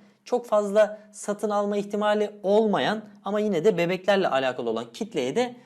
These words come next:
sizin reklamınızı çıkartıyor. Dolayısıyla burada,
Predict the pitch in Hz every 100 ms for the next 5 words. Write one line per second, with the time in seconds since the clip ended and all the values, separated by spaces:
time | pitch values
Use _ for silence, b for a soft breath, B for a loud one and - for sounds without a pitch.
0 | B - 202 214 165 135 110 104 - -
1 | 101 101 - - _ _ _ b b b
2 | 139 202 220 233 226 196 240 190 214 233